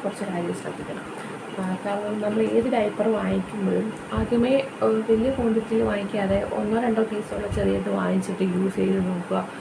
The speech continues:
കുഞ്ഞിന് എന്തെങ്കിലും, ആ, ഡാ-, റാഷോ കാര്യങ്ങളോ വരുന്നുണ്ടോ എന്ന്. അങ്ങനെ നോക്കിയ ശേഷം മാത്രമേ കണ്ടിന്യൂ ചെയ്യാവൂ. പിന്നെ അതുപോലെ തന്നെ റാഷ് ക്രീമുകൾ കിട്ടാറുണ്ട്. അപ്പോൾ എന്തെങ്കിലും കുഞ്ഞിന് അങ്ങനെ ഒരു ഇതുണ്ടെങ്കിൽ റാഷ് ക്രീം യൂസ് ചെയ്ത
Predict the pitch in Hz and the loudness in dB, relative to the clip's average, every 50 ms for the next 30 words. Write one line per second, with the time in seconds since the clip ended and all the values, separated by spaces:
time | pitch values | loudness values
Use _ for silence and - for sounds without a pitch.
0 | - - - - - - - 269 262 269 262 247 233 226 220 220 233 226 214 214 | -12 -12 -12 -12 -10 -6 -2 2 4 4 4 4 4 4 4 6 6 4 4 2
1 | 208 - - - - 202 202 202 202 202 202 196 196 190 190 180 - - - 180 | -2 -4 -4 -2 -2 -2 0 0 0 0 0 0 0 2 0 0 0 -2 -2 -2
2 | 190 190 196 196 196 190 190 196 202 202 - - 208 208 208 202 196 196 196 196 | -2 -2 0 0 0 0 0 0 -2 -2 -4 -4 -4 -4 -4 -2 -2 -2 -2 0
3 | 196 196 202 208 208 208 208 214 226 214 196 185 175 170 175 175 180 175 180 - | 0 0 0 0 0 2 4 4 4 4 4 2 0 0 0 -2 -2 -2 -4 -8
4 | - - - - - - - - - - - 262 254 254 277 269 262 233 220 220 | -10 -12 -12 -12 -10 -10 -8 -8 -8 -6 -4 0 2 2 4 4 4 4 2 2
5 | - 240 262 - 233 208 220 - 233 220 208 202 208 202 - 220 226 - 208 202 | 2 0 0 2 2 0 0 0 -2 -2 -2 -2 -4 -4 -2 -2 -2 0 0 0
6 | 196 208 196 208 208 214 208 - 185 170 156 156 - - - - - - - - | 0 2 2 2 0 0 0 0 0 0 2 0 0 -2 -4 -8 -10 -10 -12 -12
7 | - - - - - - 277 254 247 233 240 - 254 262 262 269 254 226 220 214 | -12 -10 -8 -4 -2 0 0 2 2 2 0 2 0 2 2 2 2 2 2 2
8 | 226 240 247 240 214 214 226 - - - - 220 240 233 214 220 233 247 240 247 | 2 2 2 2 0 0 0 -2 -4 -6 -2 0 2 2 4 4 2 2 2 2
9 | 254 254 247 226 214 190 - 202 196 185 175 175 170 185 190 - - - 190 185 | 0 0 0 0 -2 -2 -2 -2 -2 -2 -2 -2 -2 -2 -2 -4 -4 -6 -4 -2
10 | 202 196 196 196 196 208 214 254 262 254 285 302 294 285 277 262 269 269 262 254 | 0 2 2 2 2 2 2 0 0 0 0 0 2 2 2 4 4 2 2 2
11 | 254 240 247 247 240 226 240 226 214 214 208 214 208 208 220 233 226 220 220 220 | 0 0 0 0 0 0 0 0 0 0 -2 -2 0 0 0 0 2 0 0 -2
12 | - - - 226 240 240 226 202 202 202 220 220 - - - - 208 196 190 196 | -4 -6 -4 -2 0 2 2 0 0 0 -2 -4 -4 -6 -4 -4 -2 -2 -2 -2